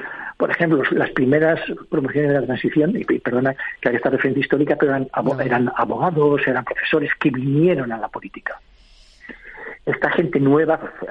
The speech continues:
Speaker 1: es muy joven, eh, eh, Pedro Sánchez, por ejemplo. Ah, ah, Casado. Eh, Feijóo es un caso muy especial. Casado era muy joven.
Speaker 2: Sí.
Speaker 1: Esta, esta, esta gente no viene a la política,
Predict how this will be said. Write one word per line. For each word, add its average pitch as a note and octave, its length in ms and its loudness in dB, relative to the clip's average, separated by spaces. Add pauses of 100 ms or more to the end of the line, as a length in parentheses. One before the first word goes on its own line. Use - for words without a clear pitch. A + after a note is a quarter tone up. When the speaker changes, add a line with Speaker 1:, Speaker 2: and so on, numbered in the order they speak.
(180)
Speaker 1:
es - 80 -16
muy C#3+ 100 2
joven, C#3 520 0
eh, - 360 -6 (220)
eh, - 360 -6 (140)
Pedro - 200 -6
Sánchez, - 280 -4
por - 140 -6
ejemplo. - 380 -6 (760)
Ah, - 140 0 (200)
ah, - 60 0
Casado. - 560 2 (560)
Eh, C3 560 -2
Feijóo G#3 280 2
es G#3 60 -4
un G#3+ 60 0
caso D3+ 220 2
muy C3 140 2
especial. - 360 -6 (300)
Casado E3 400 2
era C#3+ 100 0
muy B2+ 120 -6
joven. - 360 -2 (380)
Speaker 2:
Sí. B2+ 260 -16 (220)
Speaker 1:
Esta, - 360 -8
esta, C3+ 240 0
esta D3+ 200 -2
gente E3+ 320 2 (240)
no F3 180 6
viene F3 240 4
a - 60 4
la B2 100 2
política, - 520 -4